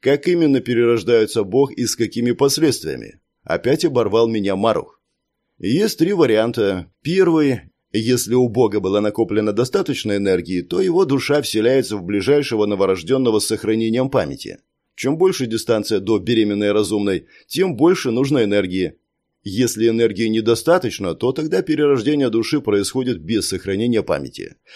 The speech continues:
Это второй вариант. А третий вариант, когда душа уходит за грань мироздания. Происходит, если энергии у бога меньше двадцати тысяч единиц веры. Хорошо, вернёмся к видам нейтральной энергии. Последний вид называется условно-векторной.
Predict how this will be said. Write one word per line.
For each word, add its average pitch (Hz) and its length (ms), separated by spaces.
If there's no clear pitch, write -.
Это 131 260
второй 135 320
вариант. 71 400
А 104 140
третий 196 320
вариант, 165 320
когда 123 280
душа 123 300
уходит 120 440
за 110 120
грань 117 240
мироздания. 117 680
Происходит, 170 640
если 120 300
энергии 113 500
у 107 140
бога 113 380
меньше 147 440
двадцати 113 460
тысяч 117 420
единиц 113 420
веры. 135 360
Хорошо, 104 560
вернёмся 92 840
к - 100
видам 123 320
нейтральной 107 560
энергии. 95 560
Последний 185 500
вид 190 220
называется 147 640
условно-векторной. 127 1400